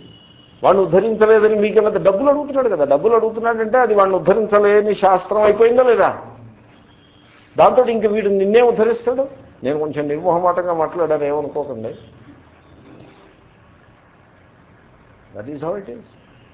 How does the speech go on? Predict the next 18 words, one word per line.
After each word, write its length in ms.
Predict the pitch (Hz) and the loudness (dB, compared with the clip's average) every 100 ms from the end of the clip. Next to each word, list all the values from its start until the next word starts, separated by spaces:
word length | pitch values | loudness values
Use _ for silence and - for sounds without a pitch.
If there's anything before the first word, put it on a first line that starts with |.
| _ _ _ - _ - - | _ _ _ -20 _ -20 -20
ఇప్పుడు 160 | 120 170 | -10 -6
ఇన్సూరెన్స్ 800 | 202 147 - 202 196 196 180 185 | -6 -8 -8 -6 -6 -6 -10 -6
కట్టమని 360 | 175 185 190 | -4 -4 -4
నా 100 | 196 | 0
వెంట 180 | 175 160 | 0 -2
పడిపోతున్నాడండి, 800 | 180 190 175 - 185 170 151 131 | -4 -4 -4 -6 -4 -4 -4 -4
అదేదో 440 | 135 139 160 196 240 | -2 0 0 0 0
వాడే 360 | 202 175 233 | 2 2 4
అనుభవించవచ్చు 800 | 247 226 214 247 220 269 - 262 | 2 2 0 -2 -4 -10 -8 -6
కదా, 280 | 233 381 339 - | -6 -8 -12 -8
నా 180 | 147 - | -8 -10
వెంట 320 | - 214 92 | -12 -12 -12
పడ్డాడు. 640 | 90 98 - - - - - - - - - - - - - - - - - - - - - 156 | -12 -12 -12 -16 -20 -20 -20 -20 -20 -20 -20 -20 -20 -20 -20 -20 -20 -20 -20 -20 -20 -18 0 0
అంటే 280 | 127 127 214 | 0 2 2
అది 260 | 185 185 | 4 2
వాళ్ళని 440 | 165 156 170 170 180 | 4 4 2 0 0
ఉద్ధరించలేదు 840 | 160 147 202 214 202 208 196 208 | -2 -2 -2 0 2 4 4 2
కదా, 360 | 208 196 208 | 2 2 0